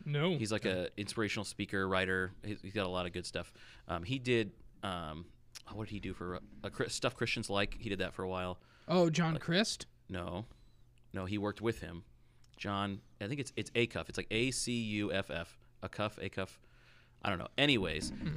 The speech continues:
Speaker 2: he just posted today and said that his family plays the game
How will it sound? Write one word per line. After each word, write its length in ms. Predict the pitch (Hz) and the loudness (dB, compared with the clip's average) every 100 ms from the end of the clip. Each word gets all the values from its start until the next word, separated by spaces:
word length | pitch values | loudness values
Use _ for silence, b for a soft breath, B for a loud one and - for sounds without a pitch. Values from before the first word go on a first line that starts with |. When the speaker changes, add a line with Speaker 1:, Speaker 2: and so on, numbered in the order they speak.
| - | -6
Speaker 2:
he 180 | - 165 | 0 2
just 240 | 165 156 - | 6 6 6
posted 480 | 131 123 104 98 - | 4 6 2 0 0
today 600 | 110 101 120 95 92 101 | 0 6 6 4 0 -4
and 100 | 104 | -6
said 160 | - 110 | 0 0
that 80 | 98 | 2
his 180 | 143 | 0
family 280 | - 135 123 | 2 2 2
plays 240 | 117 113 110 | 4 4 2
the 60 | |
game 340 | 104 98 95 | 0 0 0